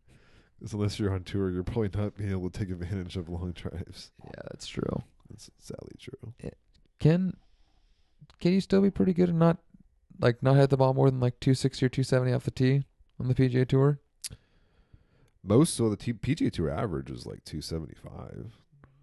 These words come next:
Speaker 1: two eighty.
Speaker 2: Can, can you be competitive only hitting at, like, two sixty off the tee?
Speaker 1: Oh, yeah. Uh, gosh, who, the guy that's, that plays in the Masters every year,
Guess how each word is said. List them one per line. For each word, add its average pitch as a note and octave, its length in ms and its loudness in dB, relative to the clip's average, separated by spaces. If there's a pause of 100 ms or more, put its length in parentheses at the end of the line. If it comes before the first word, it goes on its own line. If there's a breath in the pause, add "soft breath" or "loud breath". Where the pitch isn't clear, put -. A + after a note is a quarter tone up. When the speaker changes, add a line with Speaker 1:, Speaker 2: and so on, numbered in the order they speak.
Speaker 1:
two F#2+ 180 -10
eighty. - 380 -10 (380)
Speaker 2:
Can, B2 280 -4
can B2+ 120 0
you C3 80 4
be C#3 120 -2
competitive C3+ 600 2
only B2+ 180 4
hitting C3 180 4
at, B2+ 60 -2
like, A#2+ 200 -2
two B2+ 160 2
sixty A#2+ 340 -2
off A#2 120 0
the - 60 -2
tee? B2 280 0 (100)
Speaker 1:
Oh, D3+ 140 -8
yeah. A2 260 -6 (920 soft breath)
Uh, G#2+ 460 2 (140)
gosh, - 500 -12
who, A2 140 0 (300)
the A2+ 120 -4
guy G#2+ 320 0
that's, G2+ 280 -2
that G2+ 160 -4
plays G#2 260 0
in G2+ 60 -4
the F#2+ 80 -2
Masters E2 640 -4
every E2+ 240 -2
year, D#2+ 360 -2